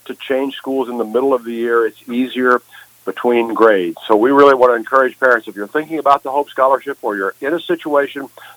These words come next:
that just isn't working for your student, now's the time.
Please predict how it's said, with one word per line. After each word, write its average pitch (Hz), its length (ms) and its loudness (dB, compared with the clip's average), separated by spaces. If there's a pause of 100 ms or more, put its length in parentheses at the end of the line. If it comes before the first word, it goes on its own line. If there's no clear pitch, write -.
that 98 200 -6
just 131 280 -4
isn't 131 260 -2
working 139 340 0
for 127 200 -6
your 127 160 0
student, 104 440 -8 (560)
now's 117 340 6
the 127 100 0
time. 113 340 4